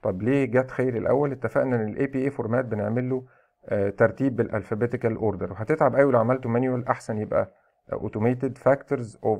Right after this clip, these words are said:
organizational performance، اسم البيبر،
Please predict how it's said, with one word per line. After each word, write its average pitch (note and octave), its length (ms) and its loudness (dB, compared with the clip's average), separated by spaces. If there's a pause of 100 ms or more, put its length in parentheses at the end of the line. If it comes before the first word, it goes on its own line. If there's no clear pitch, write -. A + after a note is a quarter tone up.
(120)
organizational G#2+ 580 -4
performance، C#3+ 560 -4 (460)
اسم C3 280 0
البيبر، B2+ 580 0